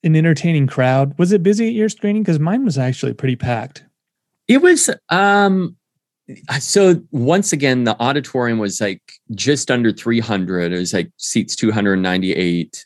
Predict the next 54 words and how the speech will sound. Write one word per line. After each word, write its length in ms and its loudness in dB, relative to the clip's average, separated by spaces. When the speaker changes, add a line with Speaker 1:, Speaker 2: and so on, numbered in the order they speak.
Speaker 2:
Uh, 460 -2
I 100 0
know 160 4
that 220 0
because 340 -4
of 60 -6
the 260 2
capacity 720 -2
<laughs> 80 -16
walking 480 2
in. 100 0
It's 400 0
not, 140 -2
like, 280 -2
off 220 -2
the, 200 -6
Speaker 1:
<laughs> 380 -20
Speaker 2:
the, 140 -2
uh, 60 -2
off 320 2
the 120 2
top 200 -2
of 60 -12
my 140 -4
head, 160 -4
I 80 -2
know. 200 -6
Speaker 1:
You 140 -4
got 80 0
Speaker 2:
But 100 2
Speaker 1:
them 80 -2
Speaker 2:
the, 120 4
uh, 40 0
Speaker 1:
memorized. 480 -2
Speaker 2:
<laughs> 180 -2
yeah. 180 2
Speaker 1:
But 100 0
th-, 140 -4
no, 300 2
Speaker 2:
Uh, 80 -2
Speaker 1:
I 80 0
mean, 140 2
this 140 -2
sounds 220 2
weird, 240 4
but 80 -4
at 180 -2
the 100 6
Regal 480 2
I 140 2
got, 480 0
go 180 2
to 200 0
downtown 680 -4